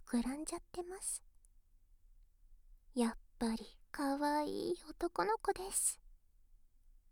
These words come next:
<laughs> ちっちゃい赤ちゃんクリチンポも、クリクリーっていじってあげましょうね。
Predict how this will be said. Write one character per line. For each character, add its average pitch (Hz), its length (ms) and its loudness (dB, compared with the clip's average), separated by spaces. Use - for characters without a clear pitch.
<laughs> - 2000 -18
ち 269 140 2
っ 247 60 -2
ち - 100 2
ゃ 262 100 2
い 247 100 -8
赤 247 260 0
ち - 120 -2
ゃ 262 60 6
ん 262 80 0
ク - 160 -6
リ 262 140 -2
チ 285 240 2
ン 277 60 -2
ポ 262 180 -4
も、 302 380 0
ク 403 140 2
リ 370 120 0
ク - 180 4
リ 381 80 8
ー 392 1000 6
っ - 20 -18
て 392 200 4
い 349 120 6
じ 349 140 2
っ - 20 2
て - 180 -2
あ 294 120 0
げ 302 120 -4
ま 311 180 -2
し - 180 -8
ょ 359 40 2
う 359 140 2
ね。 349 60 -2